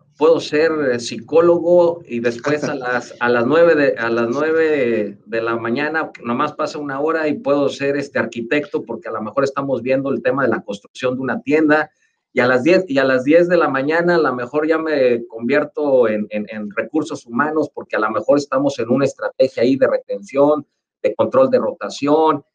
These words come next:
Speaker 1: y luego a las once, pues, este, me vuelvo financiero porque a lo mejor tengo que estar viendo ciertos estados de resultados. Entonces, creo, es, es fascinante porque es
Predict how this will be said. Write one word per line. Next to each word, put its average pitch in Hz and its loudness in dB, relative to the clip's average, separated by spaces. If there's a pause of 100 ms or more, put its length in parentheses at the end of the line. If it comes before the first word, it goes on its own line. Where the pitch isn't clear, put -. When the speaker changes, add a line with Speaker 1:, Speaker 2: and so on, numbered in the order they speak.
(440)
Speaker 1:
y - 2
luego 175 6
a 165 4
las 147 0
once, 180 2
pues, 135 -4
este, 123 -6 (160)
me 120 0
vuelvo 175 4
financiero 156 -2
porque 139 -10
a 123 -6
lo 127 -4
mejor 127 -4
tengo 160 -2
que 151 -6
estar 147 -6
viendo 151 0
ciertos 143 -8
estados 139 -2
de - -2
resultados. 151 0
Entonces, 165 0 (640)
creo, 202 4 (180)
es, 190 4
es 185 0
fascinante 185 0
porque 139 -2
es 147 -2